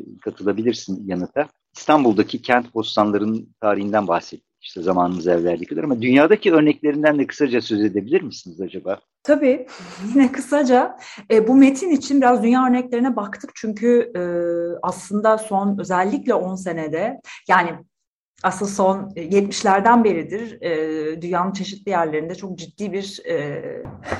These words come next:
Speaker 2: nasıl diyeyim, bostan, e, bostan oluşturma, bostanlarla beraber topluluk oluşturma, e, akımı var. Özellikle de bu, e,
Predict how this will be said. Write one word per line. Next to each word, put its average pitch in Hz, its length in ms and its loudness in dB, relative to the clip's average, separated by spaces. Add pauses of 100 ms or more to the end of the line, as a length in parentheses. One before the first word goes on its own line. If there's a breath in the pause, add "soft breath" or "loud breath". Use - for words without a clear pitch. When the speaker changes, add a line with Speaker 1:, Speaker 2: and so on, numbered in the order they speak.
(140)
Speaker 2:
nasıl 190 200 -10
diyeyim, 180 160 -4
bostan, 185 800 0 (140)
e, 160 180 -6
bostan 175 340 -2
oluşturma, 156 840 -4
bostanlarla 180 640 -2
beraber 175 380 2
topluluk 175 420 -10
oluşturma, 151 920 -8
e, 160 60 -10 (260)
akımı 160 580 -10
var. 143 500 -14 (240 soft breath)
Özellikle 175 380 -2
de 180 140 -6
bu, 175 400 -6
e, 147 380 -8